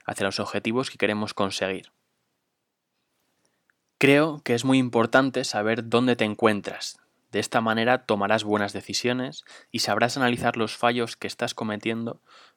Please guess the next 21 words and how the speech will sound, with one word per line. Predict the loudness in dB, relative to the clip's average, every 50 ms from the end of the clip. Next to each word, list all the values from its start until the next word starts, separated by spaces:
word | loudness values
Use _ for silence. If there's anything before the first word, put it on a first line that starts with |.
| _ _
para | -6 -4 -2 -2 -4 -2 -2
poder | -2 -2 0 -2
seguir | -2 -2 -4 -2 0 0 0
avanzando. | 0 0 0 -4 -4 -4 -4 -4 -4 -6 -12 -16 _ _ _ _ _ _ _ _ _ _ _ _ _ _ _ _ _ _ _ _ _ _ _ _ _
Y | -4 -2
sobre | 0 0 2 2 2 4
todo, | 4 6 4 6 4 2 -2 _ _ _ _ _ _ _ _
para | -6 -4 -4 -6
mí | -6 -6 -6 -6 -6 -6
lo | -6 -6 -4
más | -4 -6 -6 -6
importante, | -8 -6 -6 -6 -6 -6 -6 -8 -8 -8 -8 -10 -10 -10 -14 -20 -20 -20 -20 -20 -20 -20 _ _ _ _ _ _ _ _ _
te | 0 2
va | 2 4
a | 4
ayudar | 4 4 4 4 4
a | 4 2
ser | 2 0 0 0 2
realista | 2 0 0 2 0 -2 -2 -2 -2 -2 -2
con | -2 -4 -4
los, | -4 -6 -8